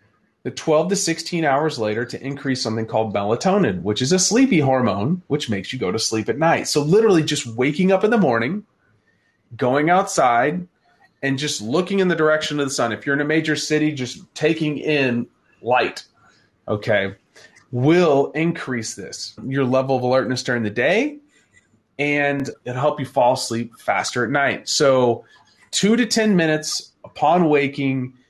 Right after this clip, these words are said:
th-, within thirty minutes, go outside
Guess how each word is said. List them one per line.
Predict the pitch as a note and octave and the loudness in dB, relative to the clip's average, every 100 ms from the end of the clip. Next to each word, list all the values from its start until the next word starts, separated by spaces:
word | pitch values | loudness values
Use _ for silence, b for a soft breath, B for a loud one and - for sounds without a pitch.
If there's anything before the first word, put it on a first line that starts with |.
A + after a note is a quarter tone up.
| b - | b -4
th-, | D3+ | 0
within | C#3+ C#3+ C3 | 0 0 0
thirty | B2 D#3+ F3 | 2 2 2
minutes, | D#3 C#3 C3+ - | 2 0 0 -4
go | - B2+ D3 | -4 0 4
outside | D3+ C#3 - C3 A#2+ A#2+ A2 - | 4 2 2 2 4 2 0 -8